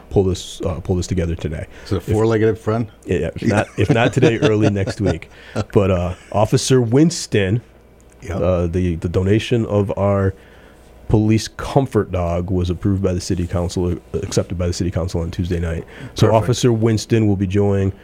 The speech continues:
Speaker 1: the police department as, uh, as our comfort dog,
Speaker 2: Mm-hmm.
Speaker 1: and, uh, Officer Derby will be handling Winston and, uh,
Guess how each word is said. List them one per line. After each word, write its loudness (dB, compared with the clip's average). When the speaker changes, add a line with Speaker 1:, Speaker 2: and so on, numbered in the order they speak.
Speaker 1:
the 0
police 2
department 0
as, 0
uh, 0
as -2
our 0
comfort 0
dog, -2
Speaker 2:
Mm-hmm. 2
Speaker 1:
and, -2
uh, -2
Officer 0
Derby 2
will 2
be 2
handling 2
Winston -4
and, 0
uh, 0